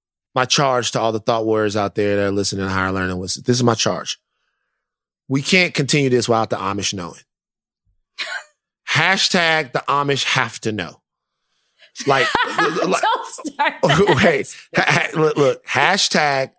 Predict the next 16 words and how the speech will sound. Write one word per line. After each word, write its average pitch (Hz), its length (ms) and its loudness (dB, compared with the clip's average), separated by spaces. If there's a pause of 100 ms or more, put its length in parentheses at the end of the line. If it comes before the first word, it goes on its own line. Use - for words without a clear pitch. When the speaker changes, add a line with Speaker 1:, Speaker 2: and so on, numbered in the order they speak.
(100)
Speaker 1:
the 123 180 -2 (120)
Amish, 147 580 0 (260)
you 151 100 2
know 170 140 4
what? 180 320 0
Not 156 160 2
have 156 320 -2
to. 87 200 -8 (400)
Let's 120 240 -2
be 123 220 -4
concise. 110 460 -2 (200)
Hashtag 165 580 0
the 143 80 0
Amish 139 420 -2
must 127 260 0
know. 107 260 -4